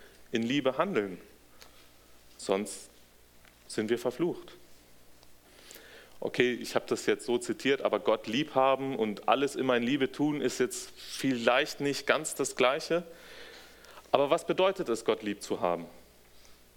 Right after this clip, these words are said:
Oder wie zeigt es sich, dass wir Gott überhaupt lieb haben? Zu sagen, "Ich habe Gott lieb", es geht vielleicht ganz einfach von den Lippen, aber was bedeutet es? Da lesen wir im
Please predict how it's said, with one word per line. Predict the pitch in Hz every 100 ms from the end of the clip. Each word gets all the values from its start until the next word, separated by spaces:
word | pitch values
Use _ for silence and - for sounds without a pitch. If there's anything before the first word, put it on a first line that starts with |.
| - - - - - -
Oder | - 123
wie | 120
zeigt | 120 - 180 -
es | 165 -
sich, | 101 -
dass | 107 -
wir | 107 - - -
Gott | 110 113
überhaupt | 113 98 101 -
lieb | 104 101
haben? | 101 90 - - - -
Zu | -
sagen, | 101 110 151 170 147
"Ich | -
habe | 107 107
Gott | 95 95 -
lieb", | 123 180 -
es | 113 - - - - - - -
geht | - 139
vielleicht | - 151 151 151 - -
ganz | - 139 143
einfach | 147 156 147
von | 113
den | 104
Lippen, | 101 - 107
aber | 98 104 104 104 - - - - - - -
was | - 139 -
bedeutet | 147 160 - 127
es? | 98 92 - - - - - - - - - - -
Da | 113
lesen | 113 143 160 156
wir | 143
im | 131